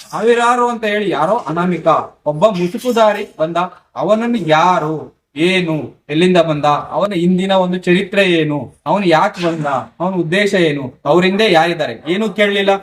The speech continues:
ಡೈರೆಕ್ಟ್ ಎಸ್ ಐ ಟಿ ತನಿಖೆ ಆಯ್ತು, ಮಾಡ್ತಾನೇ ಬರ್ತಾ ಇದ್ದಾರೆ. ಎಸ್ ಐ ಟಿ ತನಿಖೆ ಆಗ್ತಾನೆ ಇದೆ. ಸುಮಾರು ಹದಿನೈದು, ಹದಿನಾರು, ಹದಿನೇಳು ಗುಂಡಿಗಳನ್ನು ತೋಡಿದ್ದಾರೆ. ಯಾವುದೇ ಒಂದು ಕುರುಹು ಕೂಡ ಸಿಕ್ಲಿಲ್ಲ.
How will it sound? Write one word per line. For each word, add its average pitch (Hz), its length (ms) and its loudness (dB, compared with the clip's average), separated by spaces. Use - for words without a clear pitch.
ಡೈರೆಕ್ಟ್ 180 320 0
ಎಸ್ 156 160 -4
ಐ 185 100 0
ಟಿ 185 100 -4
ತನಿಖೆ 185 300 0
ಆಯ್ತು, 202 460 -2
ಮಾಡ್ತಾನೇ 190 580 -2
ಬರ್ತಾ 185 300 0
ಇದ್ದಾರೆ. 160 560 -2
ಎಸ್ 127 160 -10
ಐ 185 100 0
ಟಿ 202 100 -6
ತನಿಖೆ 196 220 -4
ಆಗ್ತಾನೆ 175 400 0
ಇದೆ. 156 280 0
ಸುಮಾರು 220 480 4
ಹದಿನೈದು, 196 500 -2
ಹದಿನಾರು, 180 400 2
ಹದಿನೇಳು 190 800 2
ಗುಂಡಿಗಳನ್ನು 214 480 0
ತೋಡಿದ್ದಾರೆ. 185 680 0
ಯಾವುದೇ 190 540 2
ಒಂದು 202 600 0
ಕುರುಹು 190 340 2
ಕೂಡ 180 140 -2
ಸಿಕ್ಲಿಲ್ಲ. 214 420 2